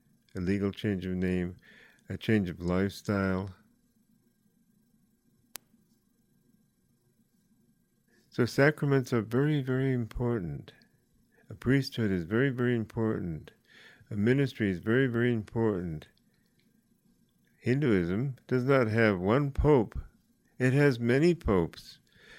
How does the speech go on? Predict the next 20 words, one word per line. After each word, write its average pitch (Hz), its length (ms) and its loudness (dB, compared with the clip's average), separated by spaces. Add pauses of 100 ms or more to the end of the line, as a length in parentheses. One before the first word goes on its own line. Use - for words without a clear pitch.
(260)
because 113 440 2
each 147 480 0
of 113 200 4
these 101 320 0
sampradayas 107 1160 -2 (220)
within 98 360 -4
Hinduism 110 600 -2
has 98 280 -6
a 101 60 -8
head 98 420 -2 (3000)
and 98 160 -2
has 87 160 0
the 85 100 -10
same 135 680 2
authority 90 800 -4 (800)
as 95 200 -8
the 104 100 -8
Pope 92 320 -4
of 98 200 -10
Rome, 95 480 -2